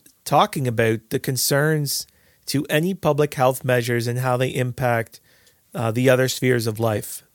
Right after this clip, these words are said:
They're recognizing the complexity of human existence and the danger of these, these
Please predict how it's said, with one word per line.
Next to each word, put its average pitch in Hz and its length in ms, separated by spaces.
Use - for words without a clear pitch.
They're 139 220
recognizing 147 720
the 123 80
complexity 135 640
of 120 80
human 123 220
existence 120 720
and 143 160
the 135 80
danger 139 560
of 117 180
these, 120 320
these 120 400